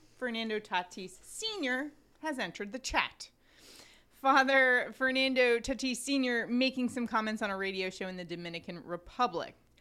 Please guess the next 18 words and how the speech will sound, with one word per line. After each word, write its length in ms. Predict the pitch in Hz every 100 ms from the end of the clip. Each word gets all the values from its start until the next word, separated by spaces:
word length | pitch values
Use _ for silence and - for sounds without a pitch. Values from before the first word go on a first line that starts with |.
| _ - -
I'm 200 | 254 403
just 360 | 523 - -
gonna 180 | 285 240
read 380 | 180 180 196 196
the 80 | 202
quote, 580 | 196 - 175 170 208 - _ _ -
um, 300 | 175 170 175 -
in 420 | 196 190 185 190 - _ _ _
talking 320 | - 202 220
about 240 | 208 190 175
his 180 | 190
son 440 | - - 175 170 170
and 200 | 131 160
the 60 | 156
P 140 | -
E 240 | 165 170 160
D 400 | - 160 151 160 - _ _
suspension. 640 | - 165 175 151 - -